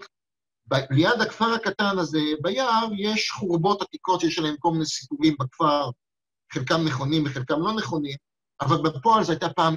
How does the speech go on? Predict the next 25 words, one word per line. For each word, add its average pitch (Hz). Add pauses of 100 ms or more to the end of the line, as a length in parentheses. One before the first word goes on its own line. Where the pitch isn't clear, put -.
עיר 175
עתיקה, 156 (600)
או 151
איזה 147
מבצע 147
או 147
אחוזה 131 (100)
שקשורים 147
לאחד 139
הבתים 139
הגדולים 131
מן 131
העבר 110
הרחוק. 120 (720)
או 156
קחו 247
מחלוקת 226
בין 175
שני 185
כפרים, 165
או 135
אפילו 180
איזושהי 151
מריבה 127
את-, 160